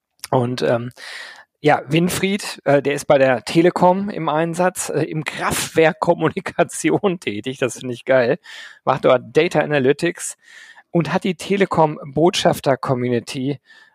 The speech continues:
ähm, aus der Taufe gehoben, schon zwanzig fünfzehn, glaube ich, und ganz viele Preise damit gewonnen. Also wir, wir sprechen hier heute mit zwei Kommunikationsprofis,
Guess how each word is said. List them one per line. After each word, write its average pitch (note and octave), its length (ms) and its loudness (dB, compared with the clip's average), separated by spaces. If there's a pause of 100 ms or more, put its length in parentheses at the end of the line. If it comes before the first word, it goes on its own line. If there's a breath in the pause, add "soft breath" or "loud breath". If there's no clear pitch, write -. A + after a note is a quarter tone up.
(160)
ähm, C3+ 300 0
aus C3 240 0
der B2 140 -2
Taufe C3 340 2
gehoben, G2+ 380 -4
schon G#2+ 240 -6
zwanzig A#2+ 540 -6
fünfzehn, A#2+ 560 -4
glaube G#2+ 300 0
ich, - 240 -6
und B2+ 380 -10
ganz B2 220 -4
viele B2+ 160 -2
Preise C3+ 340 2
damit A#2 300 -6
gewonnen. G#2+ 340 -4
Also D#3 240 0
wir, D#3 220 2
wir E3+ 120 4
sprechen G#3 400 -4
hier F3+ 140 2
heute D#3+ 380 4 (380 loud breath)
mit D#3+ 140 -4
zwei G3 300 2
Kommunikationsprofis, G3+ 1900 -2